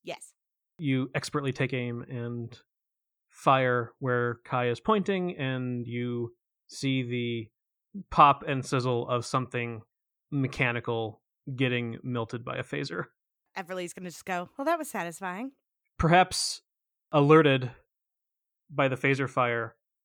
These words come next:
Speaker 2: a moment later, a Starfleet shuttle flies over the area, but only, only briefly.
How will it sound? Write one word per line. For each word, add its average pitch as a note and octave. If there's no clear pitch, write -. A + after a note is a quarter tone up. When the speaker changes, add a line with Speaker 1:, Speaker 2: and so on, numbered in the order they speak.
Speaker 2:
a D3+
moment D3+
later, C3+
a A#2+
Starfleet C3+
shuttle B2
flies B2+
over C#3
the A2+
area, F2
but B2+
only, B2
only C#3
briefly. A#2